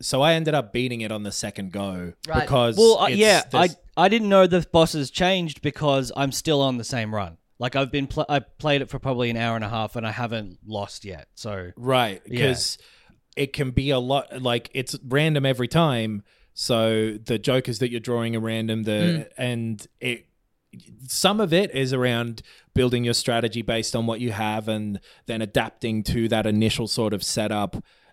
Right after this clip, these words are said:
Speaker 1: and trying to increase on its effect.
Speaker 2: Because you can do, like, "Oh, I'm gonna make my deck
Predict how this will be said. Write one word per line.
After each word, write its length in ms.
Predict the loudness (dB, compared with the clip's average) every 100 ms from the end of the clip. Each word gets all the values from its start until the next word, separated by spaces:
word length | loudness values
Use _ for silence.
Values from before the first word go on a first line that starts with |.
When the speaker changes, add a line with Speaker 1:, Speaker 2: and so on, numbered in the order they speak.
| -10
Speaker 1:
and 260 | -6 -4 -2
trying 240 | -2 0
to 80 | -2
increase 500 | -4 -4 -6 -6 -4
on 140 | -4
its 360 | -4 -6 -10 -10
effect. 460 | -10 -6 -6 -4 0
Speaker 2:
Because 340 | 2 2 2
you 100 | 2
can 140 | 2
do, 200 | 2 2
like, 240 | 2 0 -2
"Oh, 140 | 0 2
I'm 140 | 2
gonna 180 | 0 0
make 180 | 0 0
my 160 | 0
deck 420 | 0 0 -2 -4